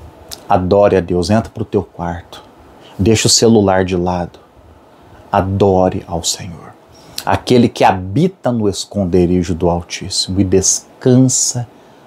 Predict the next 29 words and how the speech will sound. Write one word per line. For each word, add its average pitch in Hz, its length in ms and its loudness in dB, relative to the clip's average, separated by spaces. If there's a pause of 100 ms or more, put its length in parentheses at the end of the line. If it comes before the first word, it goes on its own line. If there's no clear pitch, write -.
(120)
à 92 60 -8
sombra 92 420 2
do 90 140 2
Todo-Poderoso. 87 1080 -2 (580)
Esses 107 240 2
dias 120 200 4
eu 127 80 2
não 135 100 4
estava 127 320 0
legal, 104 340 4
pessoal. 87 460 -8
Às 90 140 -8
vezes 101 240 0
acontece, 110 560 -4
né? 107 180 -2 (960)
O 107 60 -2
que 131 120 2
que - 120 0
eu 95 80 4
fiz? 82 360 -6
Eu 95 120 2
fui - 180 -4
pra 107 140 -2
presença 92 520 0
de 82 120 -6
Deus, 87 260 -4
eu 98 60 -4
fiquei - 340 0
ali. 101 280 -2